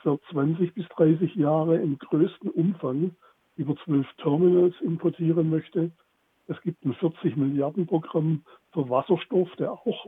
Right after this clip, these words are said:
vorwiegend aus Afrika, aus afrikanischen Ländern importiert werden soll. Und das alles, äh, ist kontra zur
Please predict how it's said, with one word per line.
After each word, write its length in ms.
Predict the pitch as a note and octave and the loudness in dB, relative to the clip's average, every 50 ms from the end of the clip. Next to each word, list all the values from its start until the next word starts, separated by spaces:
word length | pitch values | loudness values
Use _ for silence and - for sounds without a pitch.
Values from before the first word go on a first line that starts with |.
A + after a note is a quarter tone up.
| - _ - | -18 _ 0
vorwiegend 640 | - E3+ E3 E3 D#3+ F3 F3 F3 E3 F3 F3+ F3 - _ - - _ - - | 4 4 6 6 6 4 2 4 2 2 0 0 -4 _ -20 -20 _ -4 0
aus 240 | - D#3 C#3 C#3 C3+ - - - | 2 4 4 2 2 -2 -8 -6
Afrika, 500 | - D3 - - - G3+ F#3+ - - F3+ | -6 -6 -6 -4 -2 -2 -2 -2 -2 0
aus 420 | E3+ E3+ F3 F3+ - - D3 C#3 - | 0 2 2 2 0 0 -2 -4 -4
afrikanischen 760 | - D3+ - - C#3 - F3+ D#3 C3+ C#3 C#3 B2 D#3+ D3 A#2 | -6 -6 -2 -2 -4 -2 0 0 2 2 2 2 0 0 0
Ländern 320 | C3 C#3 C#3 D#3+ F3+ F#3+ A#3+ | 2 2 4 6 6 6 6
importiert 560 | G4+ A3+ F#3 - - F#3 - F#3 F3 F3+ F3 | 6 2 2 2 0 0 4 8 6 8 8
werden 280 | E3+ D#3+ E3 F3 D#3+ - | 6 4 4 4 2 0
soll. 300 | - E3+ D3+ D#3 D#3+ D#3 - _ _ _ _ _ _ _ _ _ _ - | 2 2 2 2 2 0 -4 _ _ _ _ _ _ _ _ _ _ -4
Und 160 | C3 C3 B2+ | -4 -2 0
das 180 | C#3 D3+ D#3+ - | 0 0 0 -2
alles, 320 | - C#3+ C#3+ D#3+ E3 D#3+ - - - - | -2 0 2 4 2 2 2 -8 -6 -2
äh, 760 | G#3+ D#3+ D#3 D3+ D3 D3 D3 D3 - - - _ _ - C4 | 2 4 4 4 4 2 2 0 0 0 -2 _ _ -12 -12
ist 160 | - - - | -12 -12 -10
kontra 540 | - - D3 D3+ D#3 D#3+ D#3+ D3 D3 D3 D3 - | -2 0 0 0 0 -2 0 0 0 0 -2 -2
zur 280 | - D#3 C#3+ D3 D#3 | -2 0 2 2 0